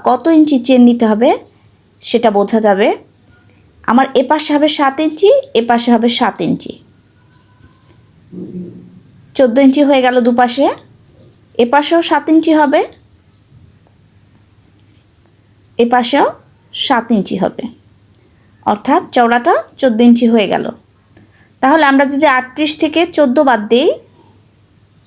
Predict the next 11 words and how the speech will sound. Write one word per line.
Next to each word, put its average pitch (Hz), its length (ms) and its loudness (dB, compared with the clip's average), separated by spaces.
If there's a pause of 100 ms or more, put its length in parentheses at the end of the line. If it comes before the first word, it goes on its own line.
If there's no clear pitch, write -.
(1900)
লম্বাটা 254 540 2
থেকে 302 160 2 (100)
যদি 294 220 2 (2500)
চওড়াটাকে 277 580 0
বাদ 226 120 0 (120)
দেই, 277 160 2 (3000)
আমি 254 140 2 (120)
ইঞ্চির 285 340 4
হিসাব 269 300 2
দিচ্ছি, 269 320 2 (1300)
আপনারা 247 300 2